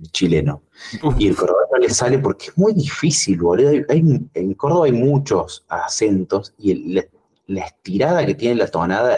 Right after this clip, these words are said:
Speaker 1: es muy difícil.
Speaker 2: Sí.
Speaker 1: No, no conozco mucha gente que lo saque tan, tan bien.
Speaker 2: Es re difícil de hacer. A mí me sale muy mal,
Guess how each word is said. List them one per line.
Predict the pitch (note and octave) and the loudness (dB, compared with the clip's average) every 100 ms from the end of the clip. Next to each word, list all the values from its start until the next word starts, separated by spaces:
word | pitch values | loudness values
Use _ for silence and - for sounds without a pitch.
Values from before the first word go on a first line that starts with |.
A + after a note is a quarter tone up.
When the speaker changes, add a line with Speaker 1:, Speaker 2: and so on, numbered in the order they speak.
| - | -2
Speaker 1:
es | C3+ - | -10 -4
muy | B2+ D#3 | 0 0
difícil. | G#2+ F#2 G2+ - E2 | 0 -6 -10 -12 -12
Speaker 2:
Sí. | - | -6
Speaker 1:
No, | G#2+ - | -4 -4
no | - B2+ | -4 -4
conozco | C#3 C3 C3+ - G2+ | -2 -2 -2 0 0
mucha | G2 F#2+ | 0 -2
gente | - F#2+ F2+ | -6 -4 -2
que | E2 | -2
lo | |
saque | D#2+ F2 E2 | -2 -4 -4
tan, | - F2 E2 D#2+ | -4 -4 -2 -4
tan | E2 E2+ E2 | -2 -4 -2
bien. | E2 D2+ - - | -4 -4 -8 -8
Speaker 2:
Es | F#2 | -4
re | F#2 | -2
difícil | F2 F2 E2+ E2 | -2 -4 -8 -6
de | D#2+ | -6
hacer. | - D#2 - | -6 -6 -6
A | D#2+ | -4
mí | G2 | 0
me | A2 G2+ | 0 0
sale | G2+ F#2+ | 0 0
muy | G2 G#2 | 2 2
mal, | G2+ A2 C3+ | 2 0 -2